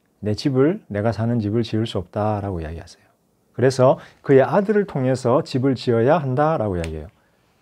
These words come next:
그 아들이 누구일까요? 예, 그 아들은 바로 솔로몬이에요. 그래서 다윗의 자손 솔로몬 왕이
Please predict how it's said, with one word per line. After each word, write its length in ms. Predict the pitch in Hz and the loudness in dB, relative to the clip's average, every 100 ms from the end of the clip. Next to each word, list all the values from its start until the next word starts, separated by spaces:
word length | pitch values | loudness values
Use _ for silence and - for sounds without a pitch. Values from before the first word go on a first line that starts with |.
| _ | _
그 140 | - 123 | 2 4
아들이 260 | 147 143 | 4 4
누구일까요? 500 | 110 101 110 90 78 - _ _ _ _ _ _ _ _ _ _ 104 | 0 -2 -4 -4 -12 -14 _ _ _ _ _ _ _ _ _ _ -6
예, 140 | 90 | -6
그 160 | 87 117 | 2 4
아들은 260 | 117 110 98 | 4 2 0
바로 360 | 95 135 190 - _ | 0 2 0 -4 _
솔로몬이에요. 680 | - 127 139 135 98 80 76 92 | -4 0 0 0 -2 -4 -12 -10
그래서 400 | 107 98 117 156 - _ | -8 0 0 0 -6 _
다윗의 400 | - 113 123 117 | -4 0 0 0
자손 400 | 107 107 135 165 | 0 0 0 0
솔로몬 440 | 180 185 151 175 147 | 0 0 2 2 4
왕이 480 | 107 110 151 117 | 4 4 2 -2